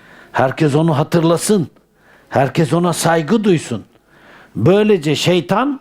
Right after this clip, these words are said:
amacına ulaşmış. Her yere o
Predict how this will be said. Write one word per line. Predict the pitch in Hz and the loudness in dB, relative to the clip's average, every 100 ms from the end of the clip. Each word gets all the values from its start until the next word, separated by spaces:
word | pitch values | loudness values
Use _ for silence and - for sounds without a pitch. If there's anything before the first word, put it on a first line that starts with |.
| _ _ _ - | _ _ _ -2
amacına | 160 165 143 185 202 | 0 0 0 0 2
ulaşmış. | 185 185 170 165 185 - - - _ _ _ _ _ _ - - _ | 2 2 0 -2 -4 -4 -14 -18 _ _ _ _ _ _ -20 -20 _
Her | - 139 202 | -2 2 2
yere | 196 165 123 131 202 247 _ _ _ _ _ | 2 0 0 -2 -4 -6 _ _ _ _ _
o | 196 220 180 | 4 4 2